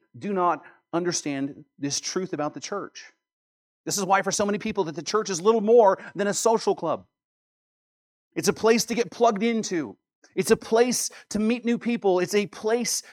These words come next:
to get involved in, in, in service projects for the community.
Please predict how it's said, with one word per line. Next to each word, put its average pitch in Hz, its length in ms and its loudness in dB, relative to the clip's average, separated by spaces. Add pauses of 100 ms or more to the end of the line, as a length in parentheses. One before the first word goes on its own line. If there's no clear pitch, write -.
to 233 80 -2
get 214 120 -2
involved 220 540 2
in, 196 200 -2 (140)
in, 185 360 -4 (200)
in 180 100 -2
service 240 440 2
projects 202 480 2
for 208 100 0
the 190 60 -4
community. 185 640 -4